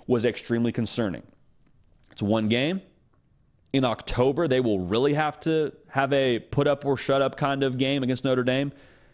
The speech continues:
But if they don't bring it in this game, Colorado will score points. Now, the other thing I think, I think Colorado actually will score points. How many? That's kind of the, the major <laughs> question, I suppose, but I think that's gonna be something that we see from this offense. I,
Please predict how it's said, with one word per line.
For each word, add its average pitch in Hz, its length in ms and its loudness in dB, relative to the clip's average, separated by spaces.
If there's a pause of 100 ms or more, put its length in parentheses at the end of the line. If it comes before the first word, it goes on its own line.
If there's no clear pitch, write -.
(400)
But 104 120 2
if 101 120 0
they 98 120 2
don't 117 360 0
bring 170 240 0
it 101 280 -4
in 120 140 0
this 147 160 0
game, 143 260 0
Colorado 113 500 0
will 104 200 0
score 107 240 -2
points. - 440 -8 (920)
Now, 101 180 -2
the 104 80 0
other 107 140 2
thing 107 140 -2
I 98 80 0
think, 110 220 -4
I 95 60 -4
think 107 180 -6
Colorado 107 340 0
actually 107 280 0
will 160 120 0
score 90 220 -2
points. - 380 -12 (420)
How 113 220 -2
many? 165 360 0 (880)
That's - 120 -14
kind 120 180 0
of 110 60 0
the, 107 180 -2
the 104 120 -2
major 110 280 0
<laughs> - 120 0
question, 123 260 0
I 110 80 0
suppose, 120 460 0
but 123 140 2
I 117 100 2
think 131 240 -2
that's 123 180 0
gonna 131 160 0
be 120 80 2
something 117 220 -4
that 110 160 2
we 120 100 0
see 120 280 -2
from 113 160 -4
this 107 180 -4
offense. 104 320 -2
I, 110 100 -2